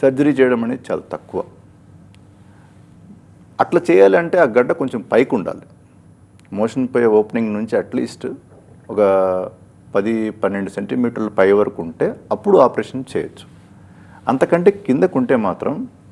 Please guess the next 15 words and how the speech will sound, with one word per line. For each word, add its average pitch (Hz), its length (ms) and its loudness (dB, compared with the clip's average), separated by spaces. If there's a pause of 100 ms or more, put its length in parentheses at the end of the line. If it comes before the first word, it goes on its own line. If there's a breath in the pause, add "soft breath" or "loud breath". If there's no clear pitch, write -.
ఫస్ట్ 123 260 -2
రేడియేషన్ 127 540 0
ట్రీట్మెంట్, 110 440 -6
కీమోథెరపీ 104 540 -4
కలిపిన 95 300 0
ట్రీట్మెంట్ 92 540 -6
చేసినట్లయితే 101 720 -2 (1500 loud breath)
ఆ 104 80 4
గడ్డ 110 320 4
సైజ్ 151 380 4
తగ్గుతుంది. 87 420 -4 (1160)
గడ్డ 170 200 8
సైజ్ 175 440 0
తగ్గినప్పుడు 120 560 -2
మనం 135 340 -4